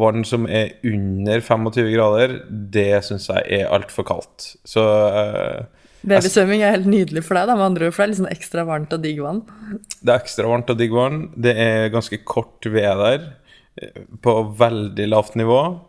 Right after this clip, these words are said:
Speaker 1: eh, som passer meg, eh, veldig bra. For dem, eh, uinnvidde, så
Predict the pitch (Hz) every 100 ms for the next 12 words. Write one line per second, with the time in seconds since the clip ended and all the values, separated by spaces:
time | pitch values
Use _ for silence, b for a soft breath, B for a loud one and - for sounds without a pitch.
0 | _ - 120 127 131 139 147 139 - 143
1 | 208 196 170 - - - - 104 101 98
2 | 98 87 101 107 101 85 90 101 131 123
3 | 120 117 _ b b b b b b -
4 | 87 95 65 55 50 50 - 117 - 120
5 | 110 98 95 90 90 110 - 120